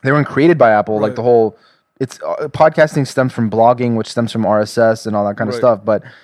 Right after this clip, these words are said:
Speaker 1: like, the whole concept of the podcast was created by Apple. So they're gonna have to do something, and we'll see what they do.
Speaker 2: I think they will. And look, Spotify has money now, and they're making money, and they're doing well.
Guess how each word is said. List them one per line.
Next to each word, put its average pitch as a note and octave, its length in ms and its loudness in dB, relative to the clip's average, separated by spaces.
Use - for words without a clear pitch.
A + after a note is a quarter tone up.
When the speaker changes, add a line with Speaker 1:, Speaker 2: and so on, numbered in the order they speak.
Speaker 1:
like, A2+ 340 0
the A2 140 -6
whole B2 160 0
concept B2 400 -2
of G2+ 140 -6
the G2 60 -12
podcast A#2 600 0
was - 80 -18
created A2+ 400 -6
by G#2+ 160 0
Apple. G#2 480 0
So G#2+ 380 -2
they're C3 140 2
gonna D3 100 2
have C#3 120 2
to G2+ 60 -16
do B2+ 120 -2
something, F#2 280 -4
and G2+ 200 -4
we'll G#2+ 80 -8
see A#2 140 -12
what G#2+ 100 -10
they G2+ 80 -10
do. G2 200 -12
Speaker 2:
I F3 120 -2
think A#3 200 -2
they F#3+ 100 2
will. E3+ 200 2
And D3 140 0
look, D3+ 200 0
Spotify E3+ 500 0
has C3+ 180 0
money C#3 220 -2
now, C3+ 260 0
and A#2 300 -8
they're B2+ 240 -8
making B2+ 280 -6
money, B2+ 220 -4
and A#2 100 -8
they're A2+ 80 -8
doing B2 240 -6
well. A#2+ 320 -4